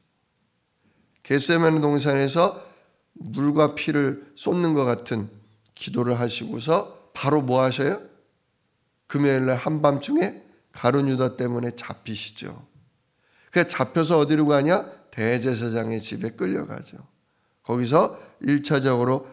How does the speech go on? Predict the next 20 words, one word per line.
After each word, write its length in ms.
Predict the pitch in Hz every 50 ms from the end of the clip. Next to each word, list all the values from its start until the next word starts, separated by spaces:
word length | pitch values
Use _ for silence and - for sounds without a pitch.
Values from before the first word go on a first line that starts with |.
| - _ -
유대인들에게 800 | - 120 127 123 135 135 131 123 123 123 120 120 117 131 135 -
재판을 500 | - - 110 - - - 127 135 139 139
받고, 440 | 135 110 95 - - - - 127 123 - - - - - _ _ _ _ _ _ _ _ _ _ _ _ _ _ _ _ _ _ _ _ _ _ _ _ _ _ _
그리고 580 | - 135 139 135 147 165 190 202 196 - - - - _ _ _ _ _ _ _ _ _ _ _ _ _ _ _ _ _ _ _ _ _ _ _ _ _ _ _ _ _ _ _ _ _ _ -
어디로 420 | 123 131 135 156 156 156 139 127
또 80 | - 160
가냐? 440 | 147 143 135 135 147 147 143 - - - - _ _ _ _ _ _ _ _ _ -
아, 260 | - 110 110 202 - - - _ - -
헤로당의, 500 | 220 220 226 226 190 175 151 143 139 - -
아, 240 | 131 123 113 113 107
저기 240 | - - 110 107 - - - _ _ _ _ -
빌라도의 640 | - 147 156 185 190 202 185 143 127 147 143 135 123
집에 240 | 107 - 107 226 233
끌려가죠. 640 | - - 123 120 120 117 101 101 95 95 - - - -
빌라도의 640 | - - 101 101 101 107 107 110 - - 92 - -
집에. 160 | - - - _ - - -
왜? 300 | - - 131 113 - - - - - -
사형을 560 | - - - - 208 202 196 190 185 175 160
시키려면 800 | 143 - - - 165 151 147 135 123 123 151 180 175 135 - - - - - _ _ _ _ -
로마의 720 | - 117 120 123 123 120 120 123 139 165 185 - - -